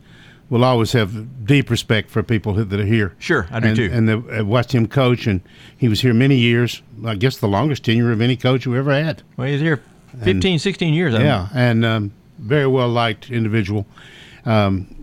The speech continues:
Speaker 1: and, and we've had some battles with him. Um, and, uh, and I would have looking forward to another one, but I don't guess it's gonna happen. At least I'm not gonna be able to watch it.
Speaker 2: Well, it's gonna happen. It just, it happened in a vacuum, so to speak.
Speaker 1: <laughs>
Speaker 2: And, and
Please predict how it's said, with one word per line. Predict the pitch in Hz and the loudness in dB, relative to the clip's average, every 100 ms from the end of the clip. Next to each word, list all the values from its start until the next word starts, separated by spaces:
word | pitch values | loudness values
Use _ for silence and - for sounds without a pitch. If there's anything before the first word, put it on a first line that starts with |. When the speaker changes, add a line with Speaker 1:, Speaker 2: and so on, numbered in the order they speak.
| - | -2
Speaker 1:
and, | 131 113 107 113 - - - | 2 2 0 -2 -10 -16 -6
and | 120 113 120 | -4 -4 0
we've | 117 113 | 0 2
had | 123 - | 0 2
some | 120 | 0
battles | 143 147 110 92 | 2 2 0 0
with | 107 | 0
him. | 101 131 123 135 | 2 0 -2 -2
Um, | 107 101 101 95 _ - - - | 0 0 -2 -4 _ -20 -20 -20
and, | - 113 110 110 - | -6 -2 -2 -4 -6
uh, | 117 110 113 | -2 0 0
and | 113 113 | 0 2
I | |
would | 113 110 | 2 0
have | 101 | 0
looking | 104 110 | -2 -2
forward | 101 110 104 | 0 0 0
to | 110 | 2
another | 104 135 110 | 2 2 2
one, | 104 | 0
but | 104 101 | 0 0
I | 101 | 0
don't | 104 98 | -2 -2
guess | 101 - | -4 -6
it's | - | -8
gonna | 104 98 | -4 -2
happen. | 104 101 90 92 | -2 -2 -6 -6
At | 104 | -10
least | 98 101 - | -6 -6 -6
I'm | - - | -18 -14
not | 95 101 | -10 -4
gonna | 104 | -2
be | 104 | 0
able | |
to | 95 | 0
watch | 101 143 - | 0 -2 -6
it. | - | -6
Speaker 2:
Well, | 214 202 | 0 0
it's | 190 | 0
gonna | 196 147 | 0 2
happen. | 165 135 117 | 2 2 0
It | 123 | 0
just, | 123 113 | -2 -4
it | 131 117 | -4 -4
happened | 131 139 131 127 | 0 0 0 0
in | 117 | 2
a | 110 | 2
vacuum, | 101 120 - 95 | 2 0 0 -4
so | 90 113 | -2 -2
to | 92 | -2
speak. | - 101 | -2 -2
Speaker 1:
<laughs> | 104 | -2
Speaker 2:
And, | 180 214 | 0 0
and | 240 262 | -2 -4